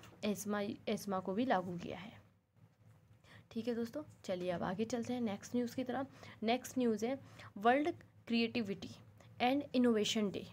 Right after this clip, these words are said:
वर्ल्ड क्रिएटिविटी एंड इनोवेशन डे ये इक्कीस अप्रैल को मनाया गया। कब मनाया गया? इक्कीस अप्रैल को। तो ये डे क्यों मनाया जाता है? ये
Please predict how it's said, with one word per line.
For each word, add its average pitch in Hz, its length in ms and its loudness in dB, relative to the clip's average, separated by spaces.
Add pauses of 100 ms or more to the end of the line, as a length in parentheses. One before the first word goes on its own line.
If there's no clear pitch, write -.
(600)
वर्ल्ड 202 240 0
क्रिएटिविटी 202 680 -4
एंड 269 180 2
इनोवेशन 220 600 2
डे 175 160 -4 (380)
ये 226 120 0 (140)
इक्कीस 233 360 -2
अप्रैल 190 260 -2
को 294 120 0
मनाया 247 280 0
गया। - 240 -16 (400)
कब 214 80 -2
मनाया 220 280 0
गया? 277 240 -2 (280)
इक्कीस 214 360 -6
अप्रैल 175 280 -6
को। 185 200 -6 (280)
तो 262 60 -4 (160)
ये 247 160 0
डे 269 100 0
क्यों 240 220 0
मनाया 247 320 0
जाता 262 260 0
है? 277 140 0 (1300)
ये 233 320 2